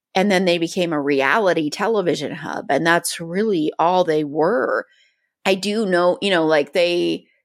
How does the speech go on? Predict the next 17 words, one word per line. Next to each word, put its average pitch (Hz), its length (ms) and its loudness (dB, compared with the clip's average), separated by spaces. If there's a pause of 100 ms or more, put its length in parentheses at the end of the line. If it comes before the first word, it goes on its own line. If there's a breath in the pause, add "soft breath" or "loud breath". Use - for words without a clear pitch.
(100)
back 185 240 0
in 170 120 0
the 165 80 2
nineties, 170 720 -2
they, 151 240 0
like, 147 400 -2 (360)
replay, 170 1160 0
recast, 180 720 0
uh, 151 600 2
My 175 220 0
So-Called 165 520 -2
Life. 180 380 0
Like, 165 180 -4
they 170 120 0
would 185 120 -4
show 160 200 -2
that 170 340 0